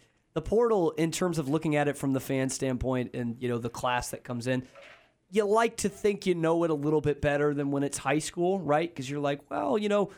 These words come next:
these kids did play in college," but so many of them become guys who, like he said, a, a top one hundred recruit at Notre Dame just didn't see the field the first year, but he was a top one hundred recruit.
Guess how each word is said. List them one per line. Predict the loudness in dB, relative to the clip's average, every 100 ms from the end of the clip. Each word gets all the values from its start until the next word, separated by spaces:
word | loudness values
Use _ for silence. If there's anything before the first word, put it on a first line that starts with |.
| _ _
these | -6 -4
kids | 0 0 -2 -10 _ _
did | 0 0 -4
play | -2 0 2
in | 0
college," | 0 2 2 0 0
but | -2 -2
so | -2 0
many | 2 2 2
of | 2
them | 0 2
become | -2 -2 0 2 2 0 -2 -6 _ _ _
guys | 0 2 2 0
who, | -4 -4 -4 -8 -10 -2
like | 0
he | 0
said, | 0 0 0
a, | -4 -4
a | -2
top | 0 0
one | 0
hundred | 0 0
recruit | 0 -2 -4 -4 -10 -20 -4
at | -2 2
Notre | 0 2
Dame | 0 2 0
just | -2 -4
didn't | -6 -4
see | -4
the | -4
field | -4 -6 -6
the |
first | -8 -10 -6
year, | -4 0
but | 0
he |
was | 0
a | -2
top | -4 -4
one | -6
hundred | -4 -6
recruit. | -4 -2 -4